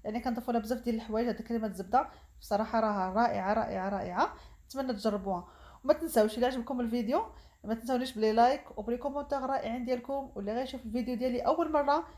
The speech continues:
ما ينساش يت-، يتابونا معايا، وما ينسانيش كذلك بلي جيم ديالكم، بلي جيم ديالو. السلام عليكم ورحمه الله تعالى وبركاته، والى فيديو مقبل ان شاء الله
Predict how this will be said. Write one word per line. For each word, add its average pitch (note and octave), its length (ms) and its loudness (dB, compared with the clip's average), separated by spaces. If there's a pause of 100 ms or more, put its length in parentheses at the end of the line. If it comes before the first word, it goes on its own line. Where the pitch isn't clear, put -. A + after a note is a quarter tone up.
(180)
ما G#3+ 80 -6
ينساش B3 640 2
يت-، A#3 520 -4
يتابونا A#3 680 2
معايا، A#3+ 480 2
وما A3+ 160 -4
ينسانيش A#3 340 -4
كذلك G#3+ 400 -2
بلي G3+ 160 -4
جيم G#3+ 260 -2
ديالكم، G#3 440 -2 (480)
بلي G#3+ 120 4
جيم A3+ 220 2
ديالو. G#3 360 6 (300)
السلام B3+ 340 2
عليكم A#3 400 0
ورحمه A3+ 400 0
الله A3 140 -2
تعالى G#3+ 220 -2
وبركاته، G3+ 600 0
والى G#3 540 2
فيديو G#3+ 200 -2
مقبل A3 260 -6
ان G#3 100 -6
شاء F#3+ 160 -6
الله F3 240 -6